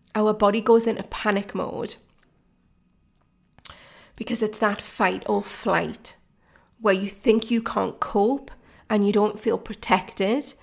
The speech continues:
So you then panic further. And that's when anxiety almost just breeds.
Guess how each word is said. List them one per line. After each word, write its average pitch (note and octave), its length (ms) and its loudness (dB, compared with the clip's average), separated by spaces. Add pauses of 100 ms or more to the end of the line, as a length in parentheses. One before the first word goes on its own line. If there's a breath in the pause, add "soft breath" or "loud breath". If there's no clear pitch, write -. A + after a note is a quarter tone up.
(400 soft breath)
So - 140 0
you G#3+ 220 0
then G#3 320 0
panic F#3 480 -4
further. F#3+ 760 2 (600 soft breath)
And G#3 200 0
that's G#3 400 0
when G#3 360 0
anxiety F#3+ 960 -2
almost F#3+ 640 -2
just - 380 -8
breeds. F#3+ 960 -2